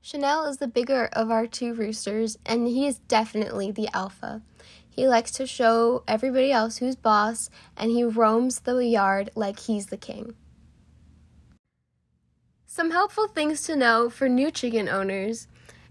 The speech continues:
is you're gonna wanna build a pretty secure coop for the night, especially if you live in a highly wooded area. We have had more than a few of our little guys carried away by hawks and attacked by coyotes.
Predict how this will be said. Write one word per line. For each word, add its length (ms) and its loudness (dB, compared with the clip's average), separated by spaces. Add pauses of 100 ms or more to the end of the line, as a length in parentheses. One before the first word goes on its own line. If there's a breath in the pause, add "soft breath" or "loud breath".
is 280 4
you're 160 6
gonna 360 6
wanna 280 6
build 380 2
a 60 -4
pretty 280 0
secure 380 0
coop 380 -4
for 100 -8
the 160 -2
night, 300 -2 (340 soft breath)
especially 640 2
if 180 4
you 100 2
live 180 4
in 100 2
a 140 0
highly 380 2
wooded 320 -2
area. 440 -4 (720 soft breath)
We 120 8
have 120 2
had 400 6 (180)
more 300 8
than 160 4
a 100 0
few 260 4
of 180 6
our 160 6
little 180 4
guys 340 4
carried 340 4
away 180 4
by 180 4
hawks 540 2
and 120 0
attacked 460 4
by 160 0
coyotes. 680 -4